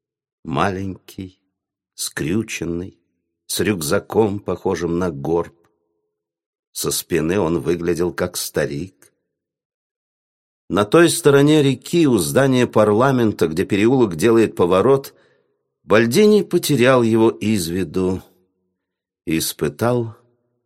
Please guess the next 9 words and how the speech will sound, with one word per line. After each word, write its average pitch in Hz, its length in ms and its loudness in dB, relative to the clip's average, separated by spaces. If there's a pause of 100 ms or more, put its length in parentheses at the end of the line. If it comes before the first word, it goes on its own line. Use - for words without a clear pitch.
(260)
чрезвычайное 90 1200 -6
облегчение. - 880 -16 (1700)
Этот 139 280 -6
парень 135 280 2
никогда 120 540 -2
ему 80 220 -4
не 71 160 -2
нравился, 69 640 -4
никогда. 87 1000 -4